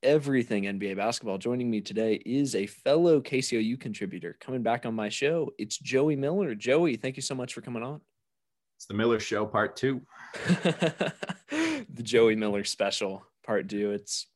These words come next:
Speaker 1: it's pretty good having this, like, two Joey Miller appearances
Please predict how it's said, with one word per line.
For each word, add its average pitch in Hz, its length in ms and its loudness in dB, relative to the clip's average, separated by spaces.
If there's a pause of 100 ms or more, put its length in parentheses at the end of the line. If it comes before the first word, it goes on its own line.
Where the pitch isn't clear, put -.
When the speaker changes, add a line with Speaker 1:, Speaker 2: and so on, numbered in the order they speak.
(640)
Speaker 1:
it's - 120 -20
pretty 151 200 0
good 131 180 2
having 123 260 0
this, 113 180 -2
like, 107 280 0
two 147 300 -2
Joey 127 280 4
Miller 120 320 2
appearances 101 800 -4